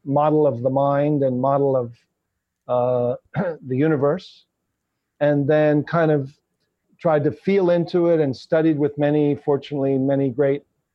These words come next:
teachers and would inquire. And then, uh, I could say a little, another little story is then when I came back, uh, I went to, ended up going to graduate school and then on a fellowship to India, Sri Lanka,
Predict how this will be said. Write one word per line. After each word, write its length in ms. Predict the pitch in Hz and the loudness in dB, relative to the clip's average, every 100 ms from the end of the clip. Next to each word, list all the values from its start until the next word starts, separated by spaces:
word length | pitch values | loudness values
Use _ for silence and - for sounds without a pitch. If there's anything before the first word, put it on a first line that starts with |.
| _ - | _ -4
teachers 760 | 190 185 180 170 165 156 147 | -2 0 2 4 4 2 -2
and 500 | 160 139 135 131 127 _ _ _ _ - | -2 0 0 0 -4 _ _ _ _ -2
would 160 | 147 | 0
inquire. 760 | 139 117 180 175 175 170 165 165 | 0 -2 0 2 4 4 4 4
And 220 | 143 143 | 2 2
then, 460 | 151 151 147 147 143 _ _ _ _ _ _ _ _ | 2 4 2 0 -4 _ _ _ _ _ _ _ _
uh, 500 | 139 139 139 135 135 135 - _ _ _ _ _ _ - 185 175 | 0 2 2 2 2 -2 -10 _ _ _ _ _ _ -8 -8 -6
I 60 | 143 | -4
could 180 | 139 | -4
say 160 | - 151 | 0 2
a 60 | 143 | 4
little, 300 | 156 156 156 | 2 2 2
another 240 | 160 151 | 2 2
little 240 | 147 170 160 | 2 2 0
story 440 | - 156 139 180 | 0 0 0 0
is 140 | 147 147 | -2 0
then 320 | 151 147 143 _ _ - | 0 0 -2 _ _ -2
when 120 | 147 | -2
I 60 | |
came 260 | 135 165 151 | 0 0 0
back, 360 | 180 196 - - 453 - | 0 -2 -4 -14 -18 -4
uh, 240 | 143 143 | -2 0
I 140 | 143 139 | 0 0
went 300 | 147 156 151 | 0 0 -4
to, 540 | - 156 147 143 143 143 | -4 -2 0 0 0 0
ended 220 | 160 160 | 0 2
up 120 | 151 - | 0 0
going 140 | 147 | -2
to 60 | 127 | 0
graduate 420 | 151 151 147 - | 2 2 0 -4
school 340 | - 156 147 | -2 0 2
and 100 | 139 | 2
then 140 | 143 143 | 0 0
on 100 | 135 | -2
a 40 | |
fellowship 500 | - 143 139 - 131 - | 0 0 0 -2 -6 -6
to 80 | |
India, 460 | 156 180 170 165 147 | -2 0 2 2 0
Sri 200 | - 143 | -2 -2
Lanka, 520 | 143 143 - 147 135 | 0 0 -2 -2 -2